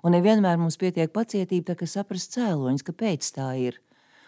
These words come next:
Un tā arī nav mūsu atbildība analizēt otru cilvēku. Nu, tā būtu katram pašam, vai ne, tā atbildība. Līdz ar to tāda drosmīga pieeja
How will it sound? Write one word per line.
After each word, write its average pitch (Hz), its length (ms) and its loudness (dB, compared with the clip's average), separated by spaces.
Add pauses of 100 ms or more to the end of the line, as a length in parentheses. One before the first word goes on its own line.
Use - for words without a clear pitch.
(140)
Un 156 80 4
tā 156 160 6
arī 170 160 4
nav 175 220 6
mūsu 202 240 4
atbildība 139 580 2
analizēt 135 480 -2
otru 143 240 -6
cilvēku. 131 560 -8
Nu, 147 160 -4
tā 147 160 -2
būtu 139 220 -4
katram 151 260 -4
pašam, 139 460 0
vai 120 100 0
ne, 147 80 2
tā 143 160 -6
atbildība. 127 640 -6 (640)
Līdz 190 240 2
ar 170 80 0
to 196 140 4 (100)
tāda 160 400 0
drosmīga 156 880 0
pieeja 165 540 2